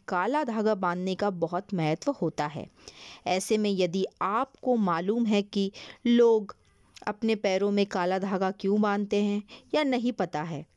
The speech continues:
तो आज मैं आपको बताऊंगी कि आखिर लोग अपने पैरों में काला धागा क्यों बांधते हैं, काला धागा बांधने के क्या फ़ायदे होते हैं। पैर में काला धागा बांधने के क्या-क्या फ़ायदे होते हैं?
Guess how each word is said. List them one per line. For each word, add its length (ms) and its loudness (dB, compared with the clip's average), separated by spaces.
तो 60 0
आज 400 -2
मैं 200 0
आपको 340 -2
बताऊंगी 520 0
कि 180 -2
आखिर 380 0
लोग 260 4
अपने 280 -2
पैरों 340 0
में 160 4
काला 340 0
धागा 320 -2
क्यों 280 2
बांधते 380 -2
हैं, 180 -2
काला 300 0
धागा 320 -2
बांधने 420 0
के 180 0
क्या 320 -2
फ़ायदे 420 -4
होते 320 -4
हैं। 260 -4
पैर 260 0
में 180 -2
काला 280 -2
धागा 320 0
बांधने 340 0
के 100 -2
क्या-क्या 420 -4
फ़ायदे 320 -4
होते 300 -2
हैं? 160 -2